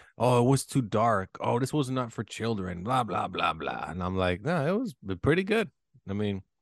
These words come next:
my only gripe was not enough Lost Boys. They weren't having enough fun. They lived in a cave and, and, you know, they're supposed to have the power of imagination where they should have all this wondrous stuff. And, and, and it just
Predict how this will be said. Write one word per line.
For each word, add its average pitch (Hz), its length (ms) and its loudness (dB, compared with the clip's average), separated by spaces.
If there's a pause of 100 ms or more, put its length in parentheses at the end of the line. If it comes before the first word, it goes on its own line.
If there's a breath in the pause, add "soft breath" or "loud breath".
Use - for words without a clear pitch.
(240)
my 113 140 4
only 143 200 6
gripe 120 380 2
was 117 180 2
not 113 140 0
enough 139 260 -2
Lost 117 260 2
Boys. 107 300 0
They 104 80 -2
weren't 117 180 0
having 110 360 -6
enough 98 240 -2
fun. 98 420 0
They 90 80 0
lived 117 160 2
in 110 100 2
a 90 40 -2
cave 95 560 -2
and, 85 200 -8 (920 soft breath)
and, 82 380 -6 (380)
you 101 120 -2
know, 80 240 -6 (180)
they're 98 320 2
supposed 107 220 0
to 117 60 4
have 113 100 4
the 101 80 2
power 104 280 2
of 98 80 2
imagination 90 800 -4
where 82 300 -4 (360)
they 90 100 -2
should 87 200 -8
have 87 180 0
all 90 120 2
this 90 200 -6
wondrous 87 380 -2
stuff. - 420 -8
And, 85 220 -10 (680 soft breath)
and, 85 220 -12
and 101 160 0
it 101 120 2
just 101 200 0